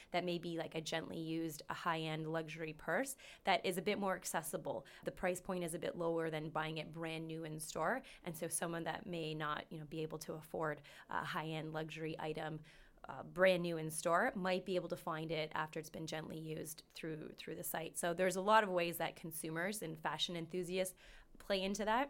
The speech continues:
I think for overall brands, it's a, it's a way for them to sort of extend and reach, uh, a new market and new potential buyers.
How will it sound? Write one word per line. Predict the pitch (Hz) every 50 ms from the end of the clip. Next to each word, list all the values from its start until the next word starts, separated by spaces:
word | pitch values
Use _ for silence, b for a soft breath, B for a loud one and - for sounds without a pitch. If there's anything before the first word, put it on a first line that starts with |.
| - - -
I | 214 214
think | 214 233 214 214
for | 208 208 180 - -
overall | 185 180 175 170 170 165
brands, | 165 - 170 165 165 175 233 285 285 269 - -
it's | 196 185 - -
a, | - -
it's | - - -
a | 190
way | 170 160 180 175 175 175
for | 170 - - 180
them | 175 175 170 170 170
to | - 165
sort | - - 175 165
of | 165
extend | 170 - - 175 - - - 175 170 165 170
and | 165 160 160 156
reach, | 160 165 160 156 - - -
uh, | - 160 160 - -
a | 175
new | 170 170 170 160
market | 156 147 156 160 - 240 254 262 -
and | 170 165 160 156 -
new | - 175 156 151 151 160 -
potential | - - - - 170 165 175 160
buyers. | 147 151 147 139 151 156 202 254 277 277 -